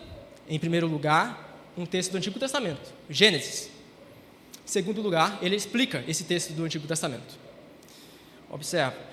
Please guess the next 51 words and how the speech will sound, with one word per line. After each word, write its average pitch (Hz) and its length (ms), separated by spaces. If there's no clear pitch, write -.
"Eis 202 180
porque 247 280
o 240 100
homem 247 280
deixará 226 360
o 233 80
seu 226 160
pai 220 260
e - 20
a 240 60
sua 226 220
mãe 190 220
e 214 40
se 214 140
unirá 185 360
à 180 100
sua 190 180
mulher, 147 480
tornando-se 170 460
os 160 100
dois 160 280
uma 170 100
só 170 120
carne." 131 300
Aqui 143 120
ele 185 100
tá 220 160
citando. 269 340
Ele 185 140
citou 262 220
Gênesis. 269 520
Isso 147 180
é - 20
uma 180 40
citação 208 480
direta 196 300
do 196 80
Antigo 185 180
Testamento. 190 520
E 220 100
agora 240 260
ele 269 100
explica 262 480
Gênesis. 147 640
Ele 175 120
diz 170 160
assim, 160 300
"Grande 233 440
é 277 80
esse 277 140
mistério, 185 440